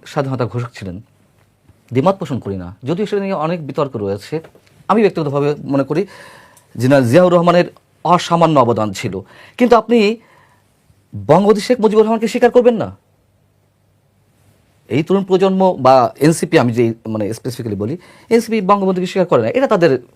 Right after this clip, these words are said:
পলিটিক্যাল আইডিওলজি। কিন্তু আমাকে কি, আমাকে তো ইতিহাস নির্মাণ করতে হবে। আমি আমার মনের মতো করে একজনকে স্বীকার করবো আর একজনকে অস্বীকার করবো, যেটা আওয়ামী লীগ প্র্যাকটিস করে গেছে, বিএনপি কম বেশি করেছে, এখন সেই এনসিপিও করবে সেই প্র্যাকটিসটা?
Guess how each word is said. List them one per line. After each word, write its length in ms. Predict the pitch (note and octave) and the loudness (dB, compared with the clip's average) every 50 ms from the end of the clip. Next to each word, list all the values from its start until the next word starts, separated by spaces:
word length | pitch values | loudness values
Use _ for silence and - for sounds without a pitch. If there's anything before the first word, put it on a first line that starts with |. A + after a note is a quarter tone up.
| _ _ | _ _
পলিটিক্যাল 300 | C3+ B2 A2 A2 G#2 F2+ | 0 0 0 0 -2 -2
আইডিওলজি। 460 | F#2+ G2 F2 F#2+ F#2 F2+ F2 E2 F2+ - _ _ _ _ - - - - - - _ | -4 -4 -4 -6 -6 -8 -8 -10 -12 -14 _ _ _ _ -20 -20 -20 -20 -20 -12 _
কিন্তু 140 | G3+ F#3 G3 | 0 2 2
আমাকে 280 | F3+ A3 A3+ A#3 B3 | 2 2 0 -2 -4
কি, 340 | A3+ A#3+ A#3 - _ - F#3+ F3+ - | -6 -6 -8 -8 _ -6 -6 -4 -2
আমাকে 220 | - E3+ G3 G3 G3+ | -2 -2 -2 -2 -4
তো 100 | - F3 | -4 -4
ইতিহাস 400 | D#3+ D#3+ - A#3 C4+ C#4 C#4 A#3 | -4 -4 0 0 0 0 0 0
নির্মাণ 220 | G#3+ G3 F3+ D3 | 0 0 0 0
করতে 240 | C3 B2+ B2+ - A#2+ | 0 -6 -6 -6 -8
হবে। 260 | A#2 F#2 F#2+ F2+ - - _ _ _ _ _ _ _ _ _ | -6 -6 -8 -10 -12 -16 _ _ _ _ _ _ _ _ _
আমি 200 | - D#3 G3+ G#3+ | -4 -2 0 0
আমার 180 | G3 F#3+ G#3+ G#3 | 2 2 2 2
মনের 240 | F#3+ F#3 G3+ G#3 G3+ | 0 0 -2 0 0
মতো 160 | G#3 G3+ A3 | 0 -2 -2
করে 300 | - G#3+ G#3 G#3+ G#3 G3+ | 0 2 4 6 6 4
একজনকে 420 | F3 E3+ E3+ D3+ G3 F#3 - G3 | 4 2 0 -2 -4 -4 -4 -6
স্বীকার 280 | F#3 - F3+ G3 F#3 F3+ | -8 -6 -2 -2 -2 -2
করবো 180 | - F#3 E3 F3 | -2 0 2 2
আর 80 | E3 | 2
একজনকে 360 | D#3+ D3+ E3 F3+ F3+ F3+ E3 - - | 2 0 -4 -2 -2 -2 -2 0 -2
অস্বীকার 300 | C#3+ C#3+ E3 F#3+ F#3+ F#3 | -4 -2 0 -2 -2 0
করবো, 140 | F3+ D3+ | 0 -2
যেটা 200 | D3 C#3 E3 E3 | -2 -2 0 0
আওয়ামী 180 | C#3+ D3+ E3 F3+ | 0 0 2 0
লীগ 100 | F#3+ F#3+ | 0 0
প্র্যাকটিস 300 | - D#3+ E3 - F3+ - | -2 -4 -6 -6 -8 -6
করে 140 | - F3 D#3 | -4 -2 0
গেছে, 380 | C#3 C#3+ - - - G#2+ - - _ _ _ _ B2+ | 0 0 0 -2 -6 -8 -8 -8 _ _ _ _ -6
বিএনপি 360 | A2+ C3+ F3 G3 G3 G#3 F#3+ | 0 0 0 2 2 2 2
কম 180 | - F3+ E3+ | 2 2 0
বেশি 180 | D#3 D#3 - E3+ | 0 -4 -8 -6
করেছে, 360 | - D#3 C#3 B2+ - B2+ G#2+ - - - - - | -2 -2 -2 -2 -4 -6 -8 -8 -12 -18 -10 -8
এখন 220 | D3 D#3+ F#3 F#3 | -6 -6 -4 -6
সেই 260 | F3 - G3 E3+ - | -4 -4 -4 -2 -2
এনসিপিও 400 | D3+ E3 E3 - G3 F#3 A3 A3+ | -4 -6 -6 -6 -8 -6 -6 -4
করবে 240 | G#3+ A3+ A3 G3+ A3+ | -4 -4 -4 -4 -6
সেই 160 | - - A3 | -6 -8 -6
প্র্যাকটিসটা? 540 | - A3 G#3+ - A3+ G#3 - - C#3+ G2+ A2 | -6 -6 -6 -6 -10 -12 -8 -8 -8 -8 -8